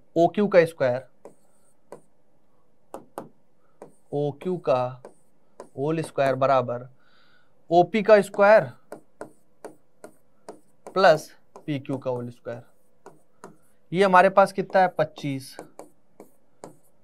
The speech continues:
ओपी हमारे पास निकालना है, ओपी अगर हम ये आर मान लें, इसको आर निकालना है, त्रिज्या है, इसको हम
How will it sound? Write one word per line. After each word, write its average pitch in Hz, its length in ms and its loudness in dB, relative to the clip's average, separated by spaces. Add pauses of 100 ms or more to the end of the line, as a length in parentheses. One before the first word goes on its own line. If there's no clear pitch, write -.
(240)
ओपी 160 260 -2
हमारे 180 280 6
पास 185 300 4
निकालना 131 480 -2
है, 127 220 -16 (1160)
ओपी 170 240 -2
अगर 208 180 4
हम 196 100 -2
ये 202 160 -4
आर 196 180 8
मान 220 220 -2
लें, 214 80 -8
इसको - 320 -14
आर 143 200 6
निकालना 131 340 -4
है, 123 60 -10
त्रिज्या 139 360 -2
है, 160 100 2
इसको 165 200 -10
हम 156 80 -10